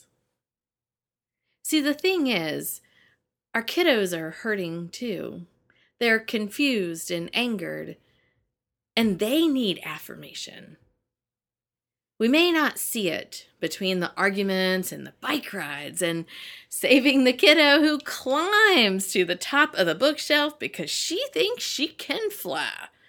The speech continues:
Or maybe it's hard to see because our schedules are full of Zoom calls, family game night, or sitting in your most alone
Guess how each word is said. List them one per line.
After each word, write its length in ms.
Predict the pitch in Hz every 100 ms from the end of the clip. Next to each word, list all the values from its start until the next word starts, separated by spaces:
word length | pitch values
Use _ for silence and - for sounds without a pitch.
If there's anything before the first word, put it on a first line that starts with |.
| _ _ _ _ _ _ _ _ _ _
Or 480 | - 180 165 156 165 170 165 _ _ _ -
maybe 400 | 208 226 226 190
it's 140 | -
hard 340 | - 226 226
to 80 | 196
see 480 | 190 - 262 233 220 - - - - _
because 280 | - 220 233
our 140 | 214 202
schedules 720 | - - 196 202 220 196 175
are 180 | 180 165
full 600 | - - 196 196 180 -
of 200 | 160 156
Zoom 520 | 151 160 170 170 180
calls, 720 | - - - - 165 175 - - - _ _
family 440 | 202 202 214 196
game 440 | 165 190 208 233 190
night, 320 | 151 156 156
or 220 | - 180
sitting 600 | 170 - - 226 226 220 214
in 200 | 175 170
your 180 | 156 147
most 560 | 165 175 202 220 - -
alone 840 | 160 151 165 202 208 165 156